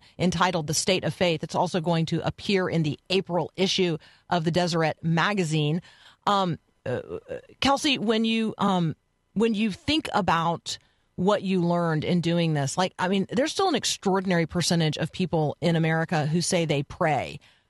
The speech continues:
I will confess to you that then as I read, uh, more into the research, I'm asking myself, to whom are they praying? Like, what do they think that's about? If they don't believe in the existence of God,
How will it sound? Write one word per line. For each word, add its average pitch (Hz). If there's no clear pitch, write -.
I 240
will 330
confess 240
to 233
you 175
that 151
then 202
as 185
I 165
read, 170
uh, 165
more 214
into 247
the 202
research, 170
I'm 190
asking 196
myself, 175
to 202
whom 277
are 220
they 147
praying? 220
Like, 196
what 254
do 349
they 226
think 190
that's 160
about? 175
If 151
they 165
don't 185
believe 180
in 165
the 156
existence 165
of 139
God, 160